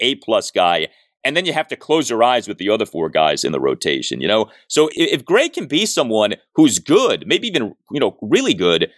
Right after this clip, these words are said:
that's good enough. Like, you don't have to be, you know, averaging twelve strikeouts per nine innings and having, you know, E R As in the twos. Like, if this is what he is, E R As in the threes, putting some guys on base, but, you know, consistently giving you, say,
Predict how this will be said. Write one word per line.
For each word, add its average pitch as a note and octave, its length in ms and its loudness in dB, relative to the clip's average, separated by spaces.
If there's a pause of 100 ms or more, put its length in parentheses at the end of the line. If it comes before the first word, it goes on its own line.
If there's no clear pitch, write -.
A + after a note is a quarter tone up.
(440)
that's G3+ 260 2
good D4 180 -2
enough. B3+ 400 -2
Like, A#2 200 0
you G3+ 60 -2
don't C4+ 120 2
have G#3+ 340 -4
to F#3 100 -2
be, D#3 260 2
you C#3 120 0
know, B2 180 2
averaging A#2 520 -4
twelve C3 320 0
strikeouts A#2+ 640 -2
per G#2 80 -4
nine G#2+ 320 0
innings G#2+ 260 -6
and F2 100 -8
having, G#2 380 -4
you F#2+ 220 -10
know, F#2+ 160 0
E A#2 100 2
R G#2 220 4
As G2+ 200 0
in G2 60 -4
the F2 80 -2
twos. A2+ 480 0
Like, F#2 220 -2 (280)
if D3+ 220 -2
this D#4 200 0
is B3 120 -6
what G3+ 160 2
he E3 200 4
is, F3 200 -2
E E3+ 100 2
R E3 220 4
As D#3 240 2
in C3 100 2
the G#2 100 0
threes, C#3+ 520 2 (220)
putting D#3+ 220 -2
some - 180 -2
guys B2+ 340 0
on A2+ 160 0
base, A#2 340 -2
but, G#2 140 -4
you A2+ 100 -4
know, G#2 120 2
consistently A#2+ 640 0
giving A2+ 260 -2
you, A2+ 140 0
say, G2 300 0